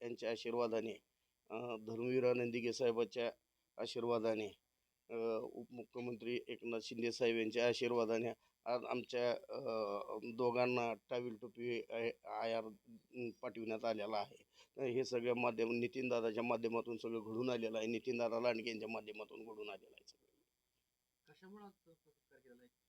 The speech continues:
Speaker 2: काय कारण आहे?
Speaker 1: सत्कार, अ, आमचे व्य-, व्यवस्था व्यवस्थित झाली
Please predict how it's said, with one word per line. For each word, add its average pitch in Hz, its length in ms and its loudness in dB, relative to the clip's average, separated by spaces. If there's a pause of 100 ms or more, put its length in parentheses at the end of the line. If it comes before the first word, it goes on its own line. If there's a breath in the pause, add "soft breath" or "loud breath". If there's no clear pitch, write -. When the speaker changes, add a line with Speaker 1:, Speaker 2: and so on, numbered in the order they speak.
Speaker 2:
काय 147 100 -16
कारण 135 180 -20
आहे? 117 100 -20
Speaker 1:
सत्कार, 147 520 0 (520)
अ, 131 40 -4 (960)
आमचे 123 480 0
व्य-, 117 340 0
व्यवस्था 120 480 0
व्यवस्थित 117 540 -4
झाली 107 380 -6